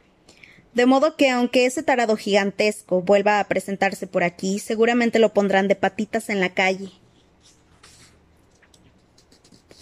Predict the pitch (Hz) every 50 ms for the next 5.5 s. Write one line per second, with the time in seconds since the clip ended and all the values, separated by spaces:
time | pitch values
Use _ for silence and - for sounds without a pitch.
0 | - _ _ - _ _ _ - - 277 262 262 330 330 320 320 302 285 - 285
1 | - 262 - 247 226 226 226 220 _ 233 226 233 240 - 247 226 220 - 233 214
2 | 208 185 202 190 196 - - 220 208 - 226 233 233 - - 220 214 220 - -
3 | 214 - 202 208 - - 202 - 214 196 196 190 190 - 180 - - - 208 208
4 | 196 196 196 190 _ _ _ - - - - - 202 196 190 196 202 196 - 190
5 | 196 202 - 214 208 208 208 208 233